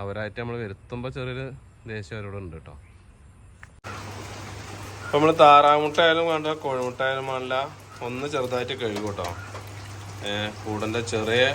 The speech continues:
അഴുക്കില്ലായി കാരണം, അഴുക്കില്ലാത്ത കാരണത്താലേ കോഴിമുട്ടമ്മ നല്ല അഴുക്കുണ്ടാവും,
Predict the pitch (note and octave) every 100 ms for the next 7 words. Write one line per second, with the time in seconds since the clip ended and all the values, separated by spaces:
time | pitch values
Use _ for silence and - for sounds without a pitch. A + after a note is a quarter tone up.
0 | - - - - A#2+ A#2+ C3 B2+ B2+ C3
1 | B2+ B2 B2 A#2+ A#2 G#2 - - - -
2 | - - - - A#2+ A2+ C3+ B2 B2 C3
3 | C3 B2+ B2 B2 A#2+ F#2 E2 - - -
4 | - - A2+ A#2 A#2+ B2+ C#3+ D3+ C3+ C3+
5 | C#3 C#3 - - - G#2+ F#2+ G#2+ F#2 E2